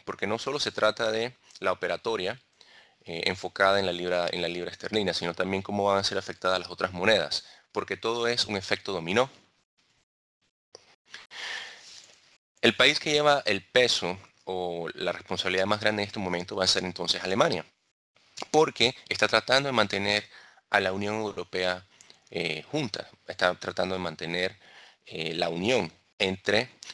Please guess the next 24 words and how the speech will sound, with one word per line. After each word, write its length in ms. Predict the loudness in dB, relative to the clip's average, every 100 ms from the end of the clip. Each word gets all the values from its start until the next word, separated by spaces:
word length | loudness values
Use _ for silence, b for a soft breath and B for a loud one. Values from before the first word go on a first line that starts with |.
| -10
estos 240 | -4 -2
diferentes 440 | -2 -2 -4 -6 -6
países. 640 | -2 0 0 -2 -2 -4 _ _
En 100 | -6
este 180 | -2 0
momento 300 | 2 0 0
está 160 | 2
siendo 220 | 2 2
apoyado 360 | 0 0 0 0
por 140 | -2 0
Francia, 480 | 4 6 6 4 0 B B B B
que 100 | 4
también 260 | 4 4 2
tendrá 240 | 0 -2 -2 -2
sus 160 | -2
intereses, 540 | -4 0 4 6 4 -4
por 140 | -6
lo 80 | -4
cual 240 | 0 0 2
es, 260 | 0 -2
necesita 640 | -2 -2 4 2 4 0 2
que 260 | 0 0 -4 _ B B B B
la 400 | 4 6 6 2 -10 -8
unión 440 | -2 0 0 -4